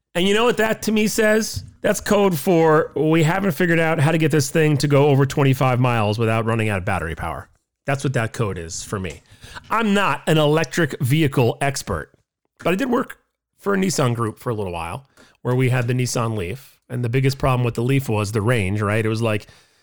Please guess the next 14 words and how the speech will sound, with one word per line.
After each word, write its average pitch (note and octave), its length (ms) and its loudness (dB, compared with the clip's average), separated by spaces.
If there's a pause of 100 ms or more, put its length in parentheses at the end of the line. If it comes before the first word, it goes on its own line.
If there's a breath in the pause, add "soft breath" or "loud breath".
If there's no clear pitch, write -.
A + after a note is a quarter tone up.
(140)
you A2+ 60 -8
know, G2 160 -4
oh, C#3 240 -2
a G2+ 40 -6
hundred, E3+ 420 -2
whatever A#2 260 -2
it D2 60 -14
is, - 120 -14
a - 60 -8
hundred F#3+ 240 2
miles. E3+ 540 0 (1500 loud breath)
And A#2+ 380 2 (100)
that's, A#3 240 -2
like, E3+ 240 0